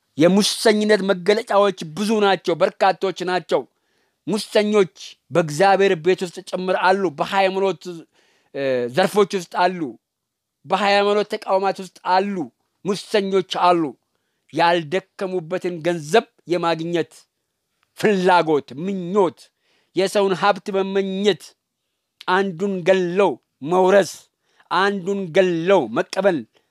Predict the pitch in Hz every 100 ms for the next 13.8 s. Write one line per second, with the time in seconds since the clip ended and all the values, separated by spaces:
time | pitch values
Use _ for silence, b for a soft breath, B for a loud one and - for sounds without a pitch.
0 | _ _ _ _ _ _ _ - 185 208
1 | 202 170 202 185 143 - 117 185 190 160
2 | 170 160 160 - 185 180 185 151 - -
3 | _ _ _ _ _ _ _ _ _ _
4 | _ _ _ _ 185 269 247 208 339 311
5 | 311 302 220 196 196 208 190 190 180 -
6 | 180 180 180 175 170 165 180 156 151 98
7 | _ _ _ _ _ _ _ _ _ _
8 | _ _ _ _ _ _ _ 151 202 240
9 | 240 214 202 202 170 151 226 214 202 180
10 | - _ - 190 196 202 202 - 202 185
11 | 190 208 175 185 190 226 190 190 147 185
12 | 208 147 110 _ _ _ 143 180 151 147
13 | 226 185 - - 190 196 175